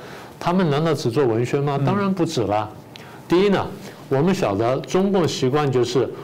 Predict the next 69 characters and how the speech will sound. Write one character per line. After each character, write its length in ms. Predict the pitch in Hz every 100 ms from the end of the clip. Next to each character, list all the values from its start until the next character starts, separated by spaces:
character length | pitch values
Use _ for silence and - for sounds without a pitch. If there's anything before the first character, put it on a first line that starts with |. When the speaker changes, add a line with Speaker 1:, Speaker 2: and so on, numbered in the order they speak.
| -
Speaker 1:
我 300 | 143 131 120
能 220 | 127 175
摆 200 | 196 139
党 220 | 170 110 92
部 100 | 139
进 100 | 139
来 40 |
的 40 | 110
时 80 | 110
候， 80 |
我 60 | 101
一 20 |
定 140 | 131 117
摆 120 | 107
党 200 | 104 90
部。 200 | 117 113 - - -
Speaker 2:
嗯。 180 | 139 117
Speaker 1:
我 140 | 110 143
不 100 | 208
能 180 | 190
打， 180 | 185 135
不 180 | 139 202
能 180 | 175 160
摆 160 | 127
党 240 | 139 120 107
部， 180 | 143 131
但 100 | 151
是 60 | 160
我 160 | 107
要 120 | 107 143
在 120 | 151
那 80 | 151
边 100 | 151
活 220 | 151 123
动， 160 | 139
我 80 | 104
会 60 | 117
摆 160 | 117
个 60 | 107
什 120 | 113
么 100 | 98
东 140 | 110 120
西 160 | -
呢？ 180 | 117 98 - - -
我 140 | - 147
摆 220 | 147 110
一 20 |
个 80 | 147
表 320 | 143 139 104
面 100 | 120
上 180 | 151 151
看 220 | 135 120
起 60 | 104
来 60 |
无 180 | 98 98
害 220 | 110 151
的 60 | 120
东 220 | 107 107
西， 320 | 107 120 - - - - - - -
过 240 | 233 202
去 260 | 165 - 151
比 240 | - 127 120
较 340 | 170 147 127
合 420 | - - 127 180
法 220 | 202 107
又 160 | 104 127
无 160 | 98 117
害 180 | 131
的， 80 | 104